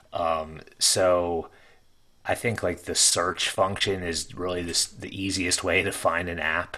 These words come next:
that you're looking for in the app library. 'Cause, um, you know, there's, I was looking for an app yesterday, I think, and I don't remember, like, what it was, but it, it should have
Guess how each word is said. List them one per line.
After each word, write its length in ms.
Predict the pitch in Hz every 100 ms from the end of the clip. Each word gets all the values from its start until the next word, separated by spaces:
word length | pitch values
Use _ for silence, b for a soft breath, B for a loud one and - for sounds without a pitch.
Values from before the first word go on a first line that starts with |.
| -
that 220 | 82 - 85
you're 160 | 78
looking 320 | 78 80 87
for 320 | 80 90 85 80
in 80 |
the 180 | 78 82
app 220 | 82 82
library. 540 | 90 87 87 90 90 90
'Cause, 380 | - 80 - - B B B B -
um, 540 | 87 78 76 76 73 - -
you 120 | 110 87
know, 100 | 85
there's, 320 | 85 - -
I 120 | 95
was 160 | 90 87
looking 280 | 98 104 85
for 200 | 101 82
an 80 | 82
app 380 | 87 85 - - - _ B B B B B B B _ _ _ -
yesterday, 640 | 92 98 - 90 82 80
I 40 | 78
think, 360 | - 87 82
and 80 | 87
I 80 | 87
don't 100 | 80
remember, 320 | 82 85 80 78
like, 220 | 78 -
what 140 | 87
it 80 | 82
was, 320 | 87 85 82
but 160 | - 82
it, 160 | 82 -
it 120 | 90
should 260 | - 113 98
have 300 | 87 80